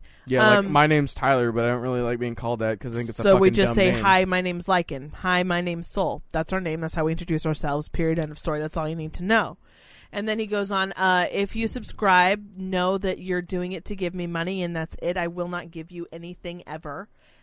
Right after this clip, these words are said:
Speaker 2: Like, this is not a, a situation where if you subscribe, I'm going to
Speaker 1: Yeah, 'cause a
Speaker 2: give
Speaker 1: lot
Speaker 2: you
Speaker 1: of
Speaker 2: an
Speaker 1: creators
Speaker 2: extra
Speaker 1: like myself,
Speaker 2: content
Speaker 1: like
Speaker 2: or
Speaker 1: us, we're doing the, the giveaway for the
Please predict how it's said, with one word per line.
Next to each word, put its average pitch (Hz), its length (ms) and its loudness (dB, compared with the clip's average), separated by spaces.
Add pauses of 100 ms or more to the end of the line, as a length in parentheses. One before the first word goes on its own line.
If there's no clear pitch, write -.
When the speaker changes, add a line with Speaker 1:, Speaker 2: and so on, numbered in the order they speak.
(180)
Speaker 2:
Like, 180 380 0
this 190 220 -4
is 190 100 -10
not 175 220 -2
a, 175 80 -8 (280)
a 190 120 -6
situation 185 640 -10
where 170 180 -4
if 165 120 -8
you 233 120 -4
subscribe, 240 720 0
I'm 214 300 -6
going 214 340 -6 (140)
to 220 320 -4 (160)
Speaker 1:
Yeah, 214 140 4
'cause 180 100 0
a 175 40 0
Speaker 2:
give 175 100 4
Speaker 1:
lot 185 140 6
Speaker 2:
you - 20 6
Speaker 1:
of 214 80 4
Speaker 2:
an 214 60 -4
Speaker 1:
creators 160 240 6
Speaker 2:
extra 147 120 2
Speaker 1:
like - 160 2
myself, 139 380 4 (100)
Speaker 2:
content 180 520 -2
Speaker 1:
like 131 220 4
Speaker 2:
or 190 40 8
Speaker 1:
us, - 320 2
we're 139 300 2 (140)
doing 143 380 4
the, 151 240 2
the 151 80 -6
giveaway 156 380 0
for 165 200 -4
the 165 240 -2